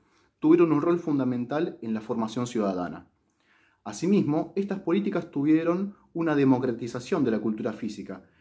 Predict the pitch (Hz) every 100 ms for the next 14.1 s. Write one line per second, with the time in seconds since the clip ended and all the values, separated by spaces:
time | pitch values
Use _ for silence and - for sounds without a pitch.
0 | - - 135 139 135 135 139 147 143 139
1 | 143 - 175 - 190 196 - - 110 127
2 | 151 151 143 - 147 143 147 156 156 180
3 | 185 180 123 127 135 147 151 131 131 127
4 | 123 120 110 101 - 90 - _ _ _
5 | _ _ _ 170 190 220 208 202 185 156
6 | 156 208 - 117 120 147 156 147 147 147
7 | 151 156 139 139 165 - _ _ _ 165
8 | 175 143 131 120 123 135 196 143 110 104
9 | 117 120 113 110 113 107 - 101 98 95
10 | 90 - - _ 123 117 117 123 151 147
11 | 131 123 120 - 135 139 110 104 - 151
12 | - 139 160 160 180 147 143 165 - 131
13 | 127 123 131 131 120 110 107 98 90 -
14 | 87